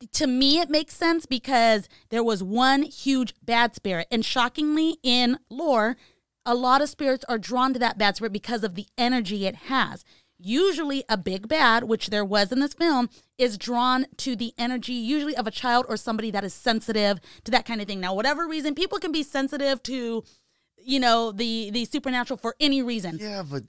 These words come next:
Speaker 1: They play Carol Ann as being supernatural for, I don't know, whatever reason. It could be simply just because she's a child.
Speaker 2: But then you have to disregard the entire subdivision full of other kids.
Speaker 1: Yes, but, like, are they not sensitive or are they just not as vulnerable?
Speaker 2: See, they could have framed this way better as a developing subdivision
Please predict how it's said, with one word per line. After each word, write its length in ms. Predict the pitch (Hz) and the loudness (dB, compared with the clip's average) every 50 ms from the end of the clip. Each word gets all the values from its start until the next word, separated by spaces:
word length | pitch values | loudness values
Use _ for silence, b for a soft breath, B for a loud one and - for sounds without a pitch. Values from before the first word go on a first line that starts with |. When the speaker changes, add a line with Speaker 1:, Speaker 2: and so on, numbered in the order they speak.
| 285 | -2
Speaker 1:
They 180 | 226 339 302 302 | 2 2 2 2
play 280 | - - 311 320 349 | 2 0 0 0 0
Carol 320 | 339 - 359 349 330 330 330 | 0 -2 0 2 2 2 2
Ann 240 | 262 294 285 285 285 277 | 2 0 0 0 0 0
as 180 | 262 240 240 202 | 0 0 0 0
being 200 | 220 262 254 233 | -2 -2 -2 -2
supernatural 600 | - - 254 - 254 240 226 226 220 - 240 220 | -4 -6 -8 -6 -4 -2 0 -2 -2 -2 -4 -6
for, 220 | - - 233 214 - - | -4 -4 -6 -4 0 4
I 140 | 247 254 262 | 4 6 6
don't 140 | 247 233 214 | 4 2 0
know, 160 | 202 175 170 | -2 -2 -2
whatever 440 | 175 190 233 247 254 254 247 247 262 | -2 0 0 2 4 2 2 2 -2
reason. 280 | 247 233 226 214 233 226 | -4 -4 -4 -4 -4 -4
It 120 | 226 - - | -4 -4 -4
could 120 | 330 277 | -4 -4
be 160 | 262 311 269 196 | -2 -2 -4 -4
simply 320 | - - - 233 226 254 269 | -4 -4 -4 -4 -2 -4 -4
just 240 | 214 240 226 - - | -4 -6 -8 -8 -8
because 260 | - 240 - 254 220 - | -8 -6 -6 -6 -6 -6
she's 160 | - 247 190 | -6 -8 -8
a 40 | 196 | -8
child. 440 | - - - 247 262 254 226 185 170 | -10 -8 -6 -2 -2 0 2 4 6
Speaker 2:
But 140 | 202 190 165 | 6 6 6
then 160 | 208 202 180 | 4 2 4
you 80 | 220 | 4
have 60 | 208 208 | 2 4
to 60 | 196 | 2
disregard 540 | 160 147 175 175 - 185 170 160 175 170 165 | 0 0 -2 -2 -2 -2 2 4 4 4 4
the 120 | 165 156 147 | 4 0 0
entire 400 | 131 113 - - 160 175 170 170 | 0 0 0 2 4 4 6 6
subdivision 680 | 151 - - - 170 160 151 165 151 131 143 135 131 127 | 4 4 4 4 4 4 4 2 2 4 2 2 2 0
full 220 | 110 - 143 139 139 | -2 0 2 2 4
of 80 | 123 | 6
other 180 | 135 131 123 110 | 6 4 4 2
kids. 420 | - - 139 131 117 92 - - | 0 4 4 4 4 2 0 2
Speaker 1:
Yes, 340 | 294 330 440 403 247 196 - | 4 6 6 6 6 4 0
but, 400 | 233 208 339 381 381 320 302 302 - - | 0 4 6 8 8 8 6 2 -2 -4
like, 280 | 240 262 277 254 240 - | 0 2 2 4 4 4
are 120 | 240 226 | 4 4
they 100 | 208 196 | 2 2
not 200 | 190 185 175 - | 0 0 -2 -2
sensitive 520 | - 302 320 311 - 339 330 320 311 311 254 | -2 -2 0 0 -2 0 2 4 4 4 4
or 120 | 240 208 | 4 2
are 60 | 202 | 2
they 100 | 190 208 | 2 0
just 160 | 202 202 - 208 | -2 -2 0 2
not 140 | 214 185 | 2 2
as 120 | 175 175 165 | 2 0 0
vulnerable? 800 | 170 220 262 302 302 311 311 302 254 320 320 320 320 320 320 311 | 4 6 6 8 8 6 6 6 6 6 6 8 8 6 4 2
Speaker 2:
See, 140 | 311 196 196 | 0 -4 -8
they 360 | 196 156 147 147 175 180 196 | -8 -6 2 8 8 8 8
could 140 | - 233 214 | 8 6 2
have 80 | 180 - | 4 4
framed 220 | - 185 180 175 | 4 4 4 4
this 140 | 170 143 - | 2 2 2
way 140 | 143 147 156 | 4 4 4
better 320 | 143 123 135 139 143 147 175 | 6 6 6 6 6 4 2
as 260 | 165 131 127 123 107 | 2 2 2 4 2
a 80 | 120 120 | 0 -2
developing 640 | 98 113 123 113 95 131 135 143 151 143 156 139 | -2 -2 -2 2 4 6 6 6 6 4 0 -2
subdivision 720 | 117 - - 139 131 127 123 104 104 110 98 98 107 107 | 0 2 2 2 2 2 0 0 0 0 0 -2 -4 -6